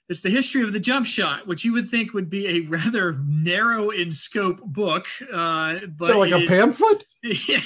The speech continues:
Speaker 1: It's five pages. <laughs> It's a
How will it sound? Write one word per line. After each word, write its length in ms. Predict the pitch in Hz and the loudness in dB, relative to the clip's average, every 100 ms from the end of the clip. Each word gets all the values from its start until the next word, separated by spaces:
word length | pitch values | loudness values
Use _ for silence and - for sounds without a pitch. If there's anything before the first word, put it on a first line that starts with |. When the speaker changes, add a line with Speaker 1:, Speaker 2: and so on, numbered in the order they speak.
| - 277 - - - - 320 _ _ - - _ _ _ _ _ - - _ - _ - _ - _ | -4 -4 -4 -8 -10 -6 -8 _ _ -18 -18 _ _ _ _ _ -16 -16 _ -20 _ -20 _ -20 _
Speaker 1:
It's 100 | - | -6
five 260 | 185 208 240 | -2 -2 -2
pages. 540 | 208 185 196 240 - _ - - | -2 -2 -2 -4 -10 _ -20 -6
<laughs> 0 | |
It's 360 | - - | -6 -6
a 20 | - | -16